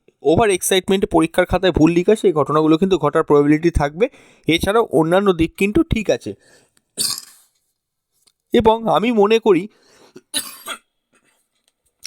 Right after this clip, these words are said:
অন্যান্য বিচার করতে গেলে যদি আরও ডিটেলসে যাই আমি স্কুল লেভেল এডুকেশনের ক্ষেত্রে, স্কুল লেভেল এডুকেশনে অমনোযোগিতা থাকবে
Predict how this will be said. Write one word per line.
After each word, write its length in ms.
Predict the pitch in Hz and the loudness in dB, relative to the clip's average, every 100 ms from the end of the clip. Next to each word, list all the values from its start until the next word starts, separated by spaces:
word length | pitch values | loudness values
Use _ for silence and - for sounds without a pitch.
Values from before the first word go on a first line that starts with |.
| - | 0
অন্যান্য 420 | 170 196 220 226 | 0 2 0 0
বিচার 400 | 220 175 - 208 | -2 -2 -2 -2
করতে 380 | - 165 - 190 | 0 -4 0 2
গেলে 280 | 143 151 277 151 | 2 2 0 0
যদি 180 | 151 175 | 0 2
আরও 160 | 180 175 | 2 2
ডিটেলসে 600 | 131 165 196 185 - 180 - | 0 0 0 0 0 0 0
যাই 440 | - 151 135 127 | 0 0 0 0
আমি 220 | 120 202 - - - - - | 0 0 -4 -16 -20 -20 -14
স্কুল 300 | - - 175 | -12 -2 0
লেভেল 300 | 170 170 190 | 2 4 4
এডুকেশনের 540 | 175 156 156 180 180 170 | 2 2 0 0 0 -2
ক্ষেত্রে, 420 | - 123 - 294 - _ _ | -4 -6 -4 -6 -6 _ _
স্কুল 260 | - - 254 | -8 0 2
লেভেল 200 | 254 254 | 4 4
এডুকেশনে 480 | 202 214 233 254 277 - | 2 2 -2 -2 -2 0
অমনোযোগিতা 640 | 185 196 208 214 220 214 | 0 2 0 0 -2 -2
থাকবে 420 | - 196 185 233 | -2 -6 -2 -2